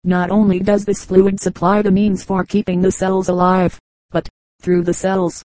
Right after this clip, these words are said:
it is also the means of preserving the life of the body as a whole. The cells, however, rapidly exhaust the nutrient fluid. They take from it food and oxygen and they put into it their wastes.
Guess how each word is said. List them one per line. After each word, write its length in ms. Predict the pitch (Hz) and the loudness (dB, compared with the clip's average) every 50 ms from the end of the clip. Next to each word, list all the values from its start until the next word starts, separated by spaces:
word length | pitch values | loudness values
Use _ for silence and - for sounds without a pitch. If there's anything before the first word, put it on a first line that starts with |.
| _ _ - | _ _ -6
it 140 | - 180 180 | -4 -2 -2
is 140 | 175 175 - | -2 -2 -2
also 380 | - 220 220 208 - - 180 185 | -2 -2 -2 -2 0 -2 -2 0
the 100 | 196 185 | 2 2
means 300 | 185 208 214 196 180 196 | 2 2 2 0 -2 -4
of 120 | 190 - | -6 -6
preserving 600 | - - 175 175 180 196 214 220 208 190 180 180 | -2 -2 -2 0 2 2 2 2 0 0 0 0
the 100 | 190 180 | 2 2
life 300 | 175 180 196 208 214 - | 2 0 0 -2 -4 -6
of 100 | 202 185 | -6 -4
the 80 | 185 175 | -2 -2
body 400 | 175 185 202 202 190 180 180 185 | 0 2 2 2 0 0 -2 -2
as 140 | 190 185 | -2 -2
a 40 | 185 | -2
whole. 440 | 180 - 180 180 185 180 170 160 160 _ _ _ _ _ - | -2 -2 -2 0 0 0 -2 -4 -6 _ _ _ _ _ -4
The 80 | - 180 | -4 -2
cells, 500 | - - 196 196 196 190 175 165 - - _ _ _ _ _ _ | -2 -2 -2 -2 -2 -2 -2 -4 -6 -12 _ _ _ _ _ _
however, 500 | - 185 180 185 196 196 185 170 160 156 _ _ _ _ _ - | -4 -2 0 0 0 0 -2 -2 -6 -6 _ _ _ _ _ -4
rapidly 580 | 180 180 180 180 180 - 175 175 175 170 170 170 | -2 -2 -2 -2 -2 -4 -2 -2 0 0 0 -2
exhaust 540 | 170 170 165 175 190 208 214 208 - - | -2 -2 0 0 2 2 2 0 -2 -4
the 80 | - 185 | -2 0
nutrient 560 | 180 180 180 175 - - 175 175 175 170 - | 2 4 2 2 0 0 -2 -2 -2 -4 -6
fluid. 360 | - - 175 180 185 185 175 156 _ _ _ _ _ - | -4 2 4 4 4 4 0 -4 _ _ _ _ _ -4
They 160 | - 180 175 | 0 0 0
take 300 | - - 196 208 - - | 0 0 -4 -4 -4 -6
from 180 | - 202 190 185 | -8 -4 -2 -4
it 120 | 175 - | -4 -2
food 260 | - 185 202 185 185 | 0 2 2 2 2
and 200 | 196 196 196 190 | 0 0 -2 -2
oxygen 520 | 190 208 214 - - 214 202 185 175 170 180 | -2 -4 -6 -6 -4 -4 -2 -2 0 -2 0
and 180 | 190 190 196 | 0 0 2
they 160 | 185 180 175 | 2 0 0
put 220 | 170 - 190 196 196 | 0 -2 -4 -2 0
into 260 | 202 202 196 196 190 | 0 0 0 0 0
it 120 | 185 180 - | -2 -2 0
their 160 | - 170 170 | 0 0 0
wastes. 500 | 170 170 160 156 151 147 - - - - | 0 0 -2 -2 -2 -4 -6 -8 -14 -16